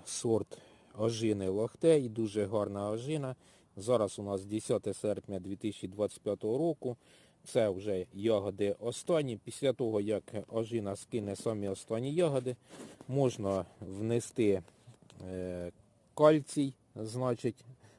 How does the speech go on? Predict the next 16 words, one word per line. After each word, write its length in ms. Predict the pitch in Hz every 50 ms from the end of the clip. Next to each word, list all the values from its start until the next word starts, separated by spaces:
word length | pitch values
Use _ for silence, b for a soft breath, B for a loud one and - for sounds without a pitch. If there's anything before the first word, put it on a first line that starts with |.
| b _
добриво. 680 | - 107 107 127 127 123 110 113 117 110 110 110 107 107 b b b b b b - 147 175
І 260 | 202 175 170 135 110 98 87 90 104
взагалі 840 | 101 104 107 110 101 120 117 120 127 127 135 135 123 107 104 98 - - - -
саме 360 | - - 123 117 113 113 107
краще, 680 | - - 123 110 107 - - 107 101 101 101 98 92 - - - 98
е, 380 | 98 98 95 95 92 92 92 90
добриво 680 | 90 92 110 120 113 98 98 98 98 95 98 101 98 90 - -
внести 540 | 95 98 107 107 104 101 - - - 101
це, 340 | 92 - - 104 101 98 98 b b b b b b b b b b b -
е, 140 | 107 101 104 -
попіл 460 | - 175 180 165 - 160 147 143 135 123 - _ _ _ _ _ _ _ _ -
під 160 | - 131 -
коріння, 640 | - - 131 123 131 131 127 123 123 117 113 107 - b b b b b _ -
е, 140 | 120 113 107 -
підсипати. 920 | - 123 107 - - 131 123 117 - 120 110 - - 107 110 107 107 - - -
І, 300 | 147 170 175 165 156